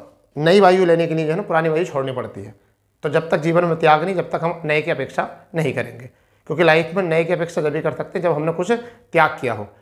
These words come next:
और जब तक लाइफ में हम त्याग नहीं कर सकते, जब तक हम किसी नई चीज़ की जो है अपेक्षा कभी कर भी नहीं सकते, और अपने आप से नहीं, किसी भी अपॉर्चुनिटी में आकर हम कर ही नहीं सकते इस तरीके से।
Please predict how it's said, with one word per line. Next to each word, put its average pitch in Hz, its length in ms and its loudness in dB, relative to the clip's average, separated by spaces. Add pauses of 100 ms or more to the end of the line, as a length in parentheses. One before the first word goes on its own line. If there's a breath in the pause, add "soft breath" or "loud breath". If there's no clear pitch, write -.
(140 soft breath)
और 139 60 -2
जब 165 140 -2
तक 190 140 0
लाइफ 160 260 2
में 175 60 0
हम 180 80 -2
त्याग 147 320 2
नहीं 170 160 -2
कर 170 120 -2
सकते, 175 260 -6
जब 180 180 -4
तक 156 140 -4
हम 196 160 -6 (220 loud breath)
किसी 170 220 -2
नई 165 180 4
चीज़ 165 220 -4
की - 100 -12
जो 135 80 -2
है 165 120 -2
अपेक्षा 151 260 -4
कभी 151 220 -4
कर 151 240 -2
भी 165 160 2
नहीं 143 200 0
सकते, - 360 -10 (460 soft breath)
और 170 220 2
अपने 175 260 4
आप 196 140 6
से 196 180 -4
नहीं, 220 140 -2
किसी - 500 -6
भी 214 100 2
अपॉर्चुनिटी 185 380 -2
में 180 100 0
आकर 170 180 2
हम 196 140 -2
कर 180 160 2
ही 185 80 4
नहीं 170 120 0
सकते 127 240 -10
इस 117 120 -12
तरीके 110 260 -10
से। 104 160 -16